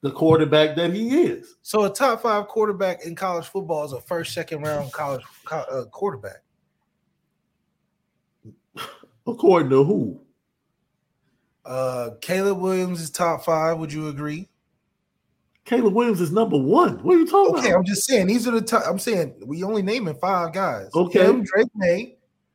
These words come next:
Speaker 1: He's,
Speaker 2: That's two.
Speaker 1: he's first round.
Speaker 2: Those two first rounders. I got three more. Uh,
Speaker 1: No, you only have one more that's a first rounder. But go
Speaker 2: who?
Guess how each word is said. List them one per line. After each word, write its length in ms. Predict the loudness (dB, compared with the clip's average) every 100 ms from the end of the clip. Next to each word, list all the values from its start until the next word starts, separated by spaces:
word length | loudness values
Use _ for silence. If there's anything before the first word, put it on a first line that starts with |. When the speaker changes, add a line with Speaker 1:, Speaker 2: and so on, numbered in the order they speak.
| _ _
Speaker 1:
He's, 280 | -8 -2 0
Speaker 2:
That's 240 | 2 0 0
two. 200 | 4 4
Speaker 1:
he's 200 | 4 0
first 280 | 2 4 4
round. 540 | 4 2 2 0 -4 -14 _ _ -20 _ _
Speaker 2:
Those 400 | -18 -2 0 0 0
two 280 | 4 4
first 260 | 6 4 4
rounders. 320 | 6 6 6
I 60 | 4
got 240 | 2 2
three 160 | 2 2
more. 380 | 2 0 -2 -10 _ _ _ 0
Uh, 220 | 4 6
Speaker 1:
No, 260 | 6 6 4
you 120 | 6
only 220 | 6 6
have 260 | 6 4 2
one 240 | 4 4
more 180 | 4 4
that's 180 | 4 2
a 40 |
first 300 | -2 -2 -2
rounder. 420 | -4 -6 -6 -12 -20 -12
But 120 | 0
go 220 | 4 6 8
Speaker 2:
who? 400 | 10 8 6